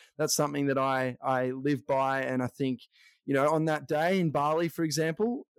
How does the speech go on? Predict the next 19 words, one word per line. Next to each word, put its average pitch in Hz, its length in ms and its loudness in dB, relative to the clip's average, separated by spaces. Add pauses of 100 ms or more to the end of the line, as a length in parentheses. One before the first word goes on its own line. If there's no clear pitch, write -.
(140)
the 127 80 -12
best 156 280 0
I 156 100 2
can 151 180 -2
be 156 180 0
happened 151 340 -2
to 147 60 -6
be 147 120 0
winning 147 260 0
that 139 180 -2
race. 131 400 -2
But 135 280 -2
in 131 100 0
two 165 180 -2
bays, 196 360 0
it 165 120 -6
happened 151 240 0
to 147 40 -2
be 143 260 -2